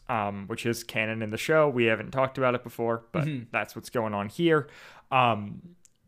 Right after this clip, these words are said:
Speaker 1: she shows up early for work. She's coming from the college.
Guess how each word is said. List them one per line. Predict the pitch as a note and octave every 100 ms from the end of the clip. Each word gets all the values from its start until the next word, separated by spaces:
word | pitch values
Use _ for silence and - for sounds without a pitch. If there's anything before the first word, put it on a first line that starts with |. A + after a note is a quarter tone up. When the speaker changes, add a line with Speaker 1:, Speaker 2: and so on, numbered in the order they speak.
| -
Speaker 1:
she | - F3+ D#3+
shows | - D3+ B2
up | B2 A#2 -
early | G#3+ G3 F3+
for | F3 F3+
work. | E3+ E3 D3+
She's | - A2+
coming | B2+ A#2+
from | - A2
the |
college. | - C3 B2 A#2 A2+ -